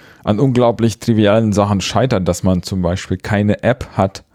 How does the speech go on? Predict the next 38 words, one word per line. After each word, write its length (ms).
auf 220
dem 180
Firmensmartphone, 1000
um 240
sich 220
die 120
Folgen 380
anzuhören. 520
Oder 220
noch 240
einfach, 380
man 200
hat 160
einfach 240
kein 240
Firmensmartphone. 960
Ähm, 320
und 140
man, 260
man, 220
man 160
kann 220
sich 140
das 200
Ganze 280
nur 100
im 100
Browser 380
anhören 340
während 340
der 80
Arbeit. 500
Und 240
das 140
tun 180
die 240
wenigsten, 600
weil, 260